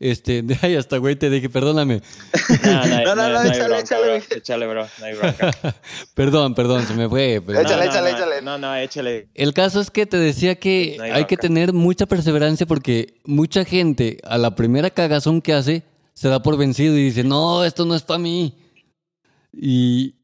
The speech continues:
Speaker 1: y, y renuncia a sus sueños. No, el chiste es cagarla y volverla a cagar y volverla a cagar y tratar de enmendar esas cagazones para que después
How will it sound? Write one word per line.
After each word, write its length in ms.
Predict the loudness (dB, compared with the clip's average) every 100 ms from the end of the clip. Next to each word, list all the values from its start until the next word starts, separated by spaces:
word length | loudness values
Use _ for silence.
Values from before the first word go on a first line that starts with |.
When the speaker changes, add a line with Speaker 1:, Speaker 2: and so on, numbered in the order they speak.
| _ _ _
Speaker 1:
y, 340 | 0 0 0 _
y 220 | -6 0 2
renuncia 480 | 4 4 2 0
a 20 | -2
sus 140 | 0
sueños. 400 | 0 0 0 0
No, 220 | 0 2
el 80 | 0
chiste 320 | -4 -10 -4
es 140 | -4 -2
cagarla 640 | -2 0 0 0 -2 -4 -8 -20 -10
y 120 | -6
volverla 520 | -2 -2 0 -2 -2
a 40 | -2
cagar 420 | -2 -2 -4 -4
y 40 |
volverla 400 | -6 -4 -2 -2
a 20 | -4
cagar 360 | -2 -2 -2 -4
y 260 | -8 -6
tratar 360 | -4 -2 -2 0
de 80 | 2
enmendar 340 | 2 2 0
esas 180 | -2 -6
cagazones 560 | -6 -4 -4 -4 -6
para 180 | -4 -4
que 100 | -4
después 560 | -6 -6 -4 -2 -2 -6